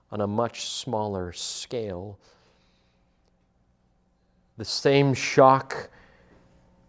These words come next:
and the, the shame and the shock of this situation, notice, is felt in Paul's words right out of the gate here, just to set the stage for you. The verb here in verse one has the force of,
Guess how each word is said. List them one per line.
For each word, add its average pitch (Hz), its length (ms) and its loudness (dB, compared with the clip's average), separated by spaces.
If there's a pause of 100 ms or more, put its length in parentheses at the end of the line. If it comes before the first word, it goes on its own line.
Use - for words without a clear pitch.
(160)
and 110 280 2 (580)
the, 117 160 4
the 127 180 6
shame 170 840 4 (480)
and 113 200 -2
the 101 60 0
shock 160 600 8
of 120 220 0
this 147 160 8
situation, 110 880 2 (1000)
notice, 120 360 8
is 107 280 -2
felt 143 480 4
in 113 320 2
Paul's 113 520 8
words 107 460 2
right 113 180 6
out 131 120 4
of 107 80 0
the 101 80 -2
gate 101 300 0
here, 87 400 -8
just - 240 -2
to 113 80 -2
set - 280 0
the 107 80 -2
stage 92 460 -2
for 101 200 -4
you. 90 180 -8 (1080)
The 110 80 -2
verb 139 300 8
here 135 260 8
in 113 120 4
verse 110 300 6
one 113 440 4
has 110 340 -2
the 120 100 -2
force 123 440 0
of, 98 320 0